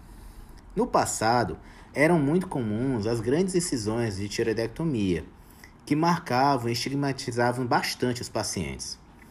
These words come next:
Isso se deu porque, no, até o ano de mil novecentos e oito, a cirurgia da tireoide era considerada uma cirurgia proscrita.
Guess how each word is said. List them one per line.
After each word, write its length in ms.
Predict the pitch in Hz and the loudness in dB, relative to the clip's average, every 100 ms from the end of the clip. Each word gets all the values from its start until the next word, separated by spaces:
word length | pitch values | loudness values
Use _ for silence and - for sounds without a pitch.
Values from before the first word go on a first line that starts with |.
| - - - | -20 -20 -4
Isso 220 | 202 - | -2 -2
se 160 | - 147 | -6 -4
deu 400 | 101 110 135 87 - - - - - - | 0 2 2 -2 -10 -20 -20 -20 -20 0
porque, 720 | 151 151 139 123 120 113 - - - | 0 2 2 4 6 4 0 -10 -10
no, 300 | 120 175 180 - 131 | 2 2 2 -2 0
até 300 | 123 127 170 | 0 2 0
o 360 | 208 190 135 139 | 0 -2 0 2
ano 220 | 139 127 | 2 0
de 680 | 107 110 107 104 101 98 95 | -2 -2 -2 -2 -2 -2 -2
mil 260 | 92 131 139 | -2 0 0
novecentos 480 | 120 - 101 92 87 | 0 -4 -6 -6 -2
e 80 | |
oito, 420 | 90 117 131 120 85 | 0 2 2 0 -8
a 120 | 101 110 | -6 -2
cirurgia 340 | 165 139 139 | 0 0 0
da 100 | 139 | -2
tireoide 480 | - 104 92 117 120 | -4 -2 0 0 0
era 120 | 113 | -2
considerada 540 | 113 104 117 113 120 | -6 -6 -4 -2 -2
uma 40 | 123 | -4
cirurgia 400 | - 123 120 123 | -2 -2 -2 -4
proscrita. 760 | 185 196 - 135 117 87 82 | -4 -8 0 2 2 0 -8